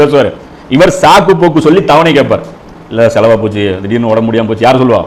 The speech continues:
உமர் லியானோ சொல்லுவாங்க. சொல்லிட்டு சம்பளம் தரப்படும் போது அதிலிருந்து செலுத்துவார். இது அவருடைய வழக்கமாக இருந்தது. இது தபகாத் இப்னு சாத்துல மூணாவது வால்யூம்ல ஐம்பத்தாறாவது பேஜ். இப்படிப்பட்ட ஆட்சியாளர் இருந்திருக்கிறாங்க. கணக்கு எங்கேயாவது கேட்டிருப்பாங்களா? அதே மாதிரி ஒரு ஹதீஸ்ல, ஒரு சம்பவத்துல வரும். அதான் சொல்றேன், அவருடைய சம்பவம் பாத்தீங்கன்னா பட்டியல் போட்டே போலாம்.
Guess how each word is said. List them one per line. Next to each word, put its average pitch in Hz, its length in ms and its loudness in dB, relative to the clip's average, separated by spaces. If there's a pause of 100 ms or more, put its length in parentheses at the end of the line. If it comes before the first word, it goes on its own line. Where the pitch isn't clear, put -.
உமர் 147 180 2
லியானோ 143 200 2
சொல்லுவாங்க. 110 260 0 (360)
சொல்லிட்டு 160 360 2
சம்பளம் 170 460 2
தரப்படும் 143 400 2
போது 131 160 4
அதிலிருந்து 139 460 4
செலுத்துவார். 139 440 2
இது 139 260 2
அவருடைய 135 380 2
வழக்கமாக 143 540 0
இருந்தது. 110 240 -2 (320)
இது 143 200 2
தபகாத் 139 460 2
இப்னு 135 200 0
சாத்துல 127 240 2
மூணாவது 131 300 2
வால்யூம்ல 120 300 0
ஐம்பத்தாறாவது 117 360 0
பேஜ். 110 180 -8 (200)
இப்படிப்பட்ட 160 460 2
ஆட்சியாளர் 160 320 2
இருந்திருக்கிறாங்க. 135 400 0 (380)
கணக்கு 165 280 0
எங்கேயாவது 170 320 0
கேட்டிருப்பாங்களா? 135 540 2 (600)
அதே 165 200 2
மாதிரி 175 240 4
ஒரு 160 100 4
ஹதீஸ்ல, 151 400 2
ஒரு 131 140 2
சம்பவத்துல 151 340 2
வரும். 117 100 0
அதான் - 140 2
சொல்றேன், 156 260 2
அவருடைய 123 300 2
சம்பவம் 170 400 0
பாத்தீங்கன்னா 156 320 0
பட்டியல் 143 300 0
போட்டே 151 240 2
போலாம். 135 260 0